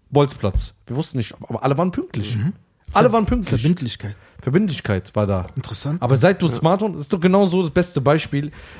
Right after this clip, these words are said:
Speaker 1: wenn deine Arbeit fünfunddreißig Kilometer entfernt ist, kommst du zu neunundneunzig Prozent pünktlich, ist es aber nur eine Straße weiter, wo du laufen musst, kommst du zu spät.
Speaker 2: Das stimmt, Alter.
Speaker 3: Ja.
Speaker 2: Das stimmt, Alter.
Speaker 1: Hm?
Speaker 2: Interessant.
Speaker 1: Weil du sagst, „Ach komm, ist doch sowieso um die Ecke.“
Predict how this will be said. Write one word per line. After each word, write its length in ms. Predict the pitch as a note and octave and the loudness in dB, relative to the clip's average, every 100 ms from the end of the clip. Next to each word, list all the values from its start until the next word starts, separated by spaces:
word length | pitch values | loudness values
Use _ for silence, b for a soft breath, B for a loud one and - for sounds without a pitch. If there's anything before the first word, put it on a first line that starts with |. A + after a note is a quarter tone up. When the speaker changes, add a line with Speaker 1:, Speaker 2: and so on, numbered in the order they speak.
| B | B
Speaker 1:
wenn 160 | C#3 C#3+ | 2 4
deine 240 | C#3 C3 | 4 2
Arbeit 440 | D#3+ F3 C#3+ C#3+ | 0 4 4 2
fünfunddreißig 640 | - F#3+ F3 C#3+ D3 - - | 0 0 2 2 0 -2 -6
Kilometer 420 | C#3+ C3+ D3 C3+ | -2 0 0 -2
entfernt 300 | A#2 D#3 C3+ | 0 -2 -2
ist, 140 | C3 | -6
kommst 280 | - C3+ - | -6 -8 -4
du 80 | C3 | -4
zu 260 | A#2+ - B2+ | -4 -4 2
neunundneunzig 420 | C3+ E3 C#3 - | 4 4 2 0
Prozent 380 | C3 - C#3+ C#3 | -2 0 0 2
pünktlich, 520 | E3+ D#3+ B2+ C3+ - B B | 0 0 -2 -2 -6 B B
ist 120 | D3 | -4
es 80 | C#3 | 0
aber 160 | C#3 C#3 | 4 4
nur 160 | C#3+ | 4
eine 120 | C#3 C3 | 4 2
Straße 420 | - B2 B2 A2+ | 2 0 2 2
weiter, 280 | C#3+ D#3 B2 | 4 4 0
wo 40 | |
du 80 | G#2 | 4
laufen 160 | B2+ C3 | 4 2
musst, 120 | B2 | 0
kommst 200 | - - | 0 0
du 60 | A2 | -4
zu 140 | - | -4
spät. 360 | - G2+ F#2 - _ - _ - | -2 -2 -4 -12 _ -20 _ -6
Speaker 2:
Das 140 | A#2 | -4
stimmt, 260 | - F3 - | -2 -4 -6
Alter. 300 | A2+ A2+ - _ _ _ - | -10 -12 -14 _ _ _ -12
Speaker 3:
Ja. 120 | C3 - - | -10 -10 -8
Speaker 2:
Das 120 | A#2+ | -4
stimmt, 240 | - G#3+ | 0 -2
Alter. 280 | - G#2+ A#2 - - | -2 -8 -8 -10 -2
Speaker 1:
Hm? 140 | A2+ | 0
Speaker 2:
Interessant. 500 | D3 C#3 - E3 D#3+ - B B B B - | 0 -2 -2 -2 -2 -8 B B B B 2
Speaker 1:
Weil 100 | E3+ | 4
du 60 | |
sagst, 180 | F3 - | 4 4
„Ach 200 | F#3+ F3+ | 2 2
komm, 200 | - F#3+ | 4 2
ist 120 | D#3+ D3+ | 4 0
doch 80 | |
sowieso 360 | C3 C#3+ C3 C#3 | 2 2 4 4
um 100 | C#3+ | 4
die 60 | A#2 | 2
Ecke.“ 320 | G#2 - F2+ | 0 0 -2